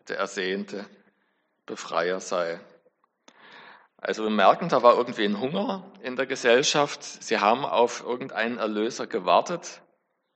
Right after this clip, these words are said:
aber sie wussten eben nicht, dass es Jesus sein würde. Sie haben dann gedacht, weil Johannes ja aufgetreten ist, gepredigt hat, getauft hat, ob er es sei. Wir merken also, Geburt und noch dreißig Jahre,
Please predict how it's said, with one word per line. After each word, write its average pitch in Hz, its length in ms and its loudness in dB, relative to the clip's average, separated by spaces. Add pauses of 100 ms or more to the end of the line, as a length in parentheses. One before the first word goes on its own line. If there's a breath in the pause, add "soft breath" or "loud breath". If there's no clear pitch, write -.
(160)
aber 107 160 4
sie 110 160 0
wussten 147 360 -4
eben 131 360 -2
nicht, 170 300 -6
dass 101 120 -2
es 101 160 -10
Jesus 98 380 -6
sein 95 340 -2
würde. 92 300 -4 (540 loud breath)
Sie - 180 -10
haben 104 160 -2
dann 113 400 2 (760 loud breath)
gedacht, 113 460 0
weil 104 160 4
Johannes 104 500 0
ja 120 320 4
aufgetreten 120 720 -6
ist, 110 240 -10
gepredigt 110 680 -4
hat, 113 280 -2
getauft 104 520 0
hat, 107 320 -10
ob - 180 -6
er 110 180 4
es - 180 -10
sei. 87 360 0 (600)
Wir 104 100 -4
merken 95 400 -2
also, 127 460 0 (720 loud breath)
Geburt 123 480 -2
und 117 180 -2
noch 131 180 0
dreißig 110 580 0
Jahre, 123 540 4